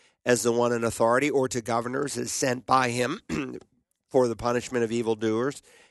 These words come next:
and the praise of those who do right. For such is the will of God, that by doing right you may silence the ignorance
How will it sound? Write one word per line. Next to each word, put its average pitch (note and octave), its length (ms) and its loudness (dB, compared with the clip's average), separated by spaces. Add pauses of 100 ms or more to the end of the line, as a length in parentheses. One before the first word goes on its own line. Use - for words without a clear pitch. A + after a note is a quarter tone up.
(100)
and A#2 100 -4
the A2+ 60 2
praise A2+ 340 2
of A2+ 80 -10
those A2+ 300 0
who A#2 100 -4
do G#2+ 400 -2
right. G#2+ 400 0 (240)
For A2+ 220 0
such B2+ 380 2
is B2 100 -4
the A#2 100 0
will A2+ 120 2
of G#2 120 -4
God, G#2+ 340 0
that G#2+ 180 -2
by G#2+ 160 0
doing G#2+ 380 -4
right A2+ 440 2 (460)
you A#2 100 -4
may G#2+ 200 2
silence A2+ 720 0
the A2+ 200 -4
ignorance A2 600 -2